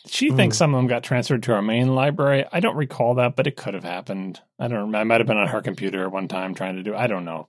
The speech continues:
Speaker 1: But there's a lot of them on my, I don't have the family photo library. My wife has the family photo. I just have my
Speaker 2: Yeah, that's what I'm saying. That's what I'm saying. You, you visit covid toes, photos, toes upon her.
Speaker 1: I, maybe, maybe last time I offloaded pictures from my phone to the family photo library, I didn't exclude one of the toes. I don't know how the toes get in there. I mean, she sees them on my phone too. She sees my actual toes. I don't know what that, the,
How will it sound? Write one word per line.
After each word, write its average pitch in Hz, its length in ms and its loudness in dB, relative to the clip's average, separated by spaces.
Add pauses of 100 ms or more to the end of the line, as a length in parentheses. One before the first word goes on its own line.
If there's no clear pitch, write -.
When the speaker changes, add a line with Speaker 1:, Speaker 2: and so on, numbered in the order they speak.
Speaker 1:
But 117 180 -8
there's 156 140 2
a 143 40 2
lot 107 280 2
of 98 60 -2
them 95 120 -4
on 87 120 -2
my, 82 380 -4 (380)
I 131 100 0
don't 151 120 2
have 127 160 0
the - 80 -6
family 95 220 -2
photo 90 220 0
library. 76 380 -6
My 82 140 -6
wife 104 200 2
has 95 120 -8
the - 80 -14
family 87 220 -10
photo. 82 200 -8
I 101 140 -4
just 110 160 -4
have 98 140 -2
my 196 100 -6
Speaker 2:
Yeah, 277 60 2
that's 202 160 2
what 254 60 4
I'm 202 40 -2
saying. 202 240 0
That's 170 140 0
what 196 80 -2
I'm - 20 -10
saying. 208 180 2
You, 202 100 2
you 196 260 0
visit 185 500 0
covid 156 280 2
toes, 123 640 0
photos, 110 680 0 (280)
toes 101 360 -2 (280)
upon 143 360 0
her. 170 140 4
Speaker 1:
I, - 40 2
maybe, 180 300 4
maybe 170 280 2
last 147 300 0
time 143 180 2
I 120 200 2
offloaded 120 520 2
pictures 127 300 2
from 127 80 2
my 104 120 0
phone 104 320 2
to 117 80 -4
the 101 100 -8
family 98 280 -4
photo 101 220 0
library, 101 340 2
I 90 40 -2
didn't 85 240 -4
exclude 90 380 -8
one 90 140 -4
of 92 60 -6
the 95 80 -12
toes. 107 280 -4
I 165 100 0
don't 131 120 0
know 101 60 0
how 98 80 -4
the 87 80 -10
toes 90 280 -6
get 90 120 -10
in 92 120 -8
there. 98 180 -4
I 131 40 -2
mean, 175 160 4
she 262 140 0
sees 349 220 2
them 185 160 0
on 160 100 0
my 135 180 2
phone 120 240 0
too. 143 180 0
She 160 200 -2
sees 208 240 -6
my 175 140 -2
actual 139 240 -4
toes. 127 320 2
I 170 60 -2
don't 165 140 -2
know 120 100 -2
what 101 180 -4
that, 95 280 -6
the, 101 140 -10